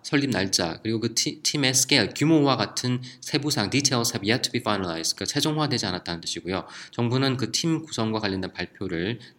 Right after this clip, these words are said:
어, 이르면 다음 주에 할 것이라고 관리들이 밝혔다 정도로 해석하시면 되겠습니다. 여기서 have yet to라는 표현이 나오는데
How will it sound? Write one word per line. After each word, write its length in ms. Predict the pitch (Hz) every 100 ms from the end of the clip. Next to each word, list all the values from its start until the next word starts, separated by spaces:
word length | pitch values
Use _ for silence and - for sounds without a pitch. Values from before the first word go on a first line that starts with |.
| _
어, 60 | 95
이르면 360 | 95 107 117
다음 280 | 113 107 131
주에 160 | 127 110
할 100 | 92
것이라고 580 | - - 85 117 120 120 -
관리들이 680 | - 92 90 85 123 139 - -
밝혔다 440 | 92 92 - 85
정도로 300 | - 85 87
해석하시면 360 | 90 90 - 87
되겠습니다. 340 | 80 - 85
여기서 280 | 113 131 151 - - -
have 200 | 214 123
yet 300 | 135 143 -
to라는 360 | - 160 147
표현이 200 | - 139
나오는데 560 | 110 87 90 92 104